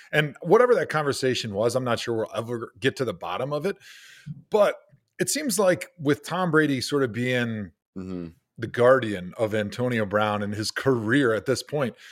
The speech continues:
Speaker 1: don't you think if you were gonna make such a drastic decision on the future of your franchise and your ability to potentially win a Super Bowl, 'cause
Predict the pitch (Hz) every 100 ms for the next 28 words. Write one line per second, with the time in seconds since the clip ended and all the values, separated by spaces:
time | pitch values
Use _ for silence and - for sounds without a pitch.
0 | - - 226 233 226 - 190 143 107 139
1 | 170 147 127 113 127 104 - 135 - 123
2 | 98 90 87 98 123 - 151 - - 104
3 | - 127 110 127 123 107 98 - 123 117
4 | 131 101 98 113 110 - 123 156 170 262
5 | 294 202 156 190 180 156 - 139 - 160
6 | 165 165 135 151 135 - 165 131 104 135
7 | 127